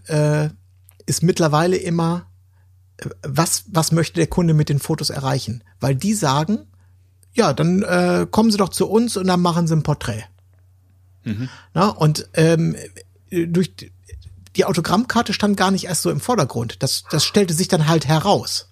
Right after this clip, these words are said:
Speaker 1: Ne?
Speaker 2: Ja.
Speaker 1: Das heißt, durch, äh, Fragen, "Was, was wollen Sie damit erreichen?" "Ja, der Herr Minister, äh, braucht neue Autogrammkarten." Aha.
Speaker 2: Ah.
Speaker 1: Au-, Autogrammkarten, aha. Mhm. Und, ähm,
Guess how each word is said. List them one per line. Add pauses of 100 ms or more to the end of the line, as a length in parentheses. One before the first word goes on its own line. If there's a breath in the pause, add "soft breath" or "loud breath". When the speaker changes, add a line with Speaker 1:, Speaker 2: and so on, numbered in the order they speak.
Speaker 1:
Ne? (200)
Speaker 2:
Ja. (160)
Speaker 1:
Das
heißt, (260)
durch,
äh,
Fragen,
"Was,
was
wollen
Sie
damit
erreichen?"
"Ja, (680 loud breath)
der
Herr
Minister,
äh,
braucht
neue
Autogrammkarten." (160)
Aha. (680 soft breath)
Speaker 2:
Ah.
Speaker 1:
Au-,
Autogrammkarten,
aha. (300 soft breath)
Mhm. (440 loud breath)
Und,
ähm,